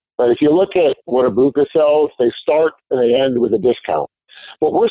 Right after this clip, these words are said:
saying is let's use that P P O discount, in qu-, in quotations,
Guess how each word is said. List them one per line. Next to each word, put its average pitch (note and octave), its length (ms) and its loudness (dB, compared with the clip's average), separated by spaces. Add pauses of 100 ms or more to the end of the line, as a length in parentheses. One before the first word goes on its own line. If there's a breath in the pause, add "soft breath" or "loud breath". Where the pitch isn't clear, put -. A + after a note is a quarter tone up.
saying C#3+ 360 0
is B2+ 140 -2
let's G#3 220 -4
use F#3+ 380 2
that C#3 240 0 (100)
P D#3 220 2
P D3+ 120 0
O C3+ 380 2 (140)
discount, A#2 600 -2 (120)
in A#2+ 120 -4
qu-, - 160 -2
in A2 120 0
quotations, A#2 760 0